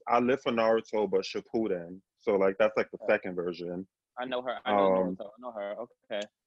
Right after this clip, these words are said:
Speaker 1: Those two for me are, like, top tier, 'cause I, when I watch anime, like, I really get into it. And if an anime can make me cry, bitch, like, I just be in my,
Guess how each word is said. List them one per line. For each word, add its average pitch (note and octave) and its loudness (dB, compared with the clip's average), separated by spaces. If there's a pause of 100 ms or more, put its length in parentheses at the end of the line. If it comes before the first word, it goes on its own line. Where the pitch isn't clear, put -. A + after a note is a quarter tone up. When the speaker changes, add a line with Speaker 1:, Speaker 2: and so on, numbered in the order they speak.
(160)
Speaker 1:
Those D3 4
two G3 6
for C#3+ 6
me C3 6
are, A#2+ 6
like, G#2+ 4
top A2+ 0
tier, B2 -6
'cause A#2+ -6 (260)
I, B2+ 4
when B2 4
I C#3+ 4
watch D#3 0
anime, B2 -2
like, A2+ 0
I A#2+ 4
really A2+ -2
get G#2+ -4
into A2+ -10
it. A2+ -2
And G#2 -8
if G#2 -8
an G#2+ -6
anime A#2+ -8
can A#2+ -8
make G#2+ -10
me G2+ -8
cry, G#2 -2
bitch, G#2 -4
like, F#2+ 0 (160)
I A2 -4
just A2 -18
be G2+ -8
in G2 -8
my, F#2 -6